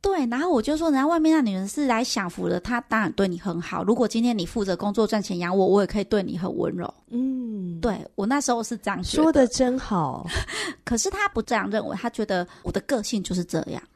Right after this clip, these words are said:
Speaker 1: 但是我觉得我的个性是在婚姻里面这样慢慢被磨出来的。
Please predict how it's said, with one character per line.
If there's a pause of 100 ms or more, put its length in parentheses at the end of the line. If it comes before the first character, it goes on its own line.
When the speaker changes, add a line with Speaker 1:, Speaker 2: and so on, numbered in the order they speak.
(200)
Speaker 1:
但
是
我
觉
得
我
的
个
性
是
在 (140)
婚
姻
里
面
这
样
慢
慢
被
磨
出
来
的。